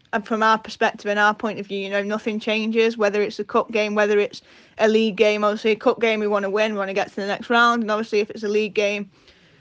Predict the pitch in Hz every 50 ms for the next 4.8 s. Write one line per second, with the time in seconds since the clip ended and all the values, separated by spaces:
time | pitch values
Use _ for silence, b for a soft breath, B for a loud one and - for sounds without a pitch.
0 | b b b b b - 226 220 220 214 220 220 226 220 214 220 220 226 - -
1 | 220 220 - - 220 220 214 - 233 214 214 208 208 220 226 226 226 214 214 -
2 | - 226 208 214 208 208 202 233 226 247 240 226 214 - - - 247 233 240 247
3 | 247 240 240 277 254 240 214 226 220 233 233 220 226 226 226 - 220 220 226 -
4 | 233 233 233 233 226 240 233 220 233 233 233 233 233 233 240 240